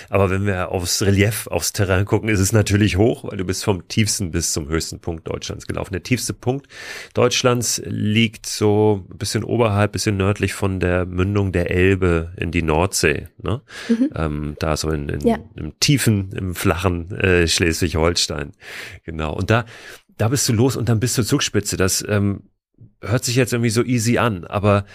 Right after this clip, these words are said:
Speaker 1: jetzt nochmal, also du bist vorher nicht gelaufen, du hast Laufen gehasst, du hast eigentlich ein paar Wochen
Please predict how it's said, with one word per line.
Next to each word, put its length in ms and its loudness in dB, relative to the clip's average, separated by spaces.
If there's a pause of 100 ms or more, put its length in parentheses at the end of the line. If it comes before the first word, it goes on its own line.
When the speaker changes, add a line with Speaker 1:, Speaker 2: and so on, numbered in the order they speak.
(540)
Speaker 1:
jetzt 140 0
nochmal, 340 4
also 220 -2
du 120 -6
bist 240 -4
vorher 260 4
nicht 180 0
gelaufen, 360 0
du 60 -2
hast 140 -4
Laufen 260 0
gehasst, 400 -2
du 60 2
hast 140 0
eigentlich 200 2
ein 60 -12
paar 220 -2
Wochen 260 -4